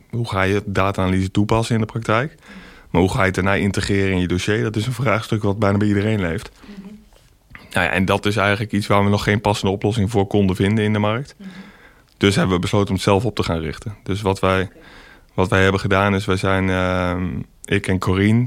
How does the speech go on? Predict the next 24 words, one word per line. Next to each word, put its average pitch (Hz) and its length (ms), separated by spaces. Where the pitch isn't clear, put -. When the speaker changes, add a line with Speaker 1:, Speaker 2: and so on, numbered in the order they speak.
Speaker 1:
we 95 180
zijn 95 260
samen 98 280
op 90 80
zoek 101 160
gegaan 92 300
naar 90 160
een 90 100
datapartner. 104 720
Speaker 2:
Mhm. - 420
Speaker 1:
Die 92 140
voor 95 120
ons, 92 340
ehm, 90 640
bestaande 95 460
pakketten - 360
kan 92 180
ontsluiten 92 680
tot, 95 400
eh, 92 300
tot 92 260
een 92 80
standaard 95 340
datamodel. 107 680